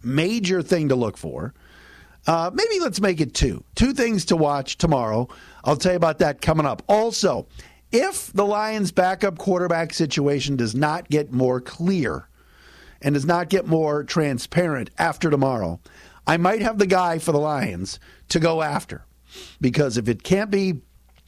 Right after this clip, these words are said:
David Blau and it can't be Tim Boyle as that definitive number two, there might be somebody else out there that is the guy. We'll explain.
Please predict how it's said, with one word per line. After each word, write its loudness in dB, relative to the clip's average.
David 0
Blau 2
and -2
it -8
can't 2
be 0
Tim 0
Boyle 0
as -2
that -2
definitive 0
number 2
two, -2
there 2
might 0
be 0
somebody 2
else -2
out 0
there -4
that 0
is -4
the -2
guy. 0
We'll 2
explain. -2